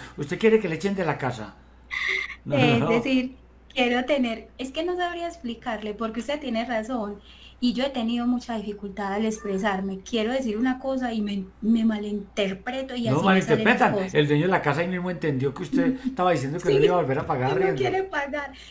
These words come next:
Speaker 2: Exacto, pero entonces es eso, quiero llegar a,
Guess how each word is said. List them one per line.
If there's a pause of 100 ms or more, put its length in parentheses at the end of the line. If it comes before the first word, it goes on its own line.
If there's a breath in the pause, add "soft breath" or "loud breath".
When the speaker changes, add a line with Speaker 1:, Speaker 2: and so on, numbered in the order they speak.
Speaker 2:
Exacto,
pero
entonces
es
eso,
quiero
llegar (460 loud breath)
a,